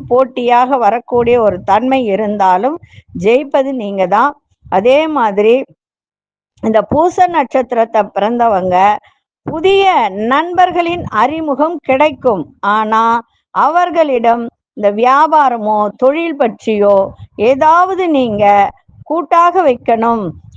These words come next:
அவர்களோட சேர்ந்து இணைந்து செய்யணும்னு நினைச்சீங்கன்னா ஒரு முறைக்கு இருமுறை யோசிச்சு செய்வது மிகவும் நன்மை. ஏன்னா பூச நட்சத்திரம்ன்றது சனி பகவானுடைய ஒரு நட்சத்திரம். ஆனா அதுக்கு அதிதேவதை அப்படின்னு சொல்லும் போது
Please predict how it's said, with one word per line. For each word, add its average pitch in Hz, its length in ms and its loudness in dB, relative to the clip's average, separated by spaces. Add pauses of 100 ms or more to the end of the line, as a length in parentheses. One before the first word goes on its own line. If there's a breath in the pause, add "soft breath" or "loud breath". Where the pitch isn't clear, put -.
அவர்களோட 294 580 0
சேர்ந்து 311 480 -2
இணைந்து 294 440 -2
செய்யணும்னு 269 600 0
நினைச்சீங்கன்னா 220 720 -2 (420)
ஒரு 262 280 0
முறைக்கு 330 540 -2
இருமுறை 254 420 0 (140)
யோசிச்சு 302 580 0
செய்வது 220 560 0
மிகவும் 226 520 -2
நன்மை. 190 400 -2
ஏன்னா 269 220 0 (120)
பூச 302 340 -2
நட்சத்திரம்ன்றது 262 1040 -2 (340 soft breath)
சனி 254 260 -2
பகவானுடைய 294 720 2
ஒரு 302 240 0
நட்சத்திரம். 220 680 -2 (340 soft breath)
ஆனா 285 240 2
அதுக்கு 269 300 -2
அதிதேவதை 311 800 2
அப்படின்னு 262 420 0
சொல்லும் 247 460 -2
போது 202 320 2